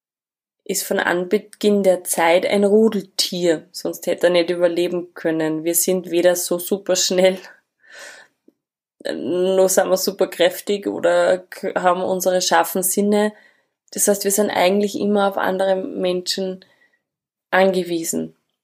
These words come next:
Und das vergessen wir sehr oft, dass unsere Beziehungen eigentlich das ist,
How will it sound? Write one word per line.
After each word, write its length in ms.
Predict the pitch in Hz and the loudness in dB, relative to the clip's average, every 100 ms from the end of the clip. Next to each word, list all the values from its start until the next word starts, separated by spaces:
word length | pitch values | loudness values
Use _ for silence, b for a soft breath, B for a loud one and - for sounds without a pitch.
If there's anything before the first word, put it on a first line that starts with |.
| _ _ _ _ _ _ _ _ _ _ _ - | _ _ _ _ _ _ _ _ _ _ _ 2
Und 720 | 190 185 180 180 175 - _ _ _ _ _ - | 4 4 2 -2 -6 -12 _ _ _ _ _ -10
das 160 | - | -6
vergessen 520 | - 190 180 - 185 185 | -2 0 0 0 -2 0
wir 120 | 185 | -2
sehr 280 | - - 110 | -2 -4 -6
oft, 400 | - - - _ _ _ _ _ _ | -10 -14 -20 _ _ _ _ _ _
dass 160 | - 185 | -6 -2
unsere 360 | 190 190 190 190 | 0 0 0 0
Beziehungen 1120 | 190 - - 214 220 233 233 240 247 269 - _ _ _ _ _ _ | -4 -4 -2 2 4 4 2 -2 -4 -8 -12 _ _ _ _ _ _
eigentlich 440 | 196 190 190 185 | 2 4 2 -4
das 220 | - 180 - | -2 -2 -2
ist, 400 | 202 196 - | -2 -2 -4